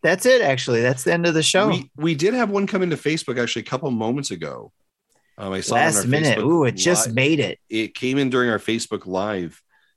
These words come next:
Speaker 2: uh, thing. So hold on a second. And I think it's a really
Speaker 1: Ooh.
Speaker 2: good question, actually.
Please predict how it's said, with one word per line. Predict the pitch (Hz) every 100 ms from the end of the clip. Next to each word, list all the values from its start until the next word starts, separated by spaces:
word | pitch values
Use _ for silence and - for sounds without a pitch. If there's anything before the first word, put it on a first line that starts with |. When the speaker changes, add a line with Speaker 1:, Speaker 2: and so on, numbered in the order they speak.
| _ -
Speaker 2:
uh, | 95 92 87 85
thing. | 80 - 85
So | 80 85
hold | 107 107
on | 95
a |
second. | - 78 - 73 -
And | 90
I |
think | 120 180
it's | 247
a |
really | 143 131
Speaker 1:
Ooh. | 117
Speaker 2:
good |
question, | 147 160 -
actually. | 80 78 76 78